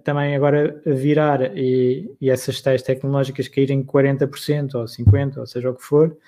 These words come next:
eh, o portfólio também não vai cair isso tanto, mas também não subiu este ano os valores que alguns subiram, não é? Portanto, é uma coisa mais equilibrada.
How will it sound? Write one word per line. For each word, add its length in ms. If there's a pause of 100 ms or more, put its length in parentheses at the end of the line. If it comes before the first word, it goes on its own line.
(540)
eh, 400
o 100
portfólio 300
também 140
não 100
vai 160
cair 340
isso 240
tanto, 260
mas 120
também 200
não 80
subiu 260
este 200
ano 240
os 160
valores 480
que 340
alguns 360
subiram, 300
não 100
é? 40
Portanto, 240
é 40
uma 100
coisa 180
mais 160
equilibrada. 520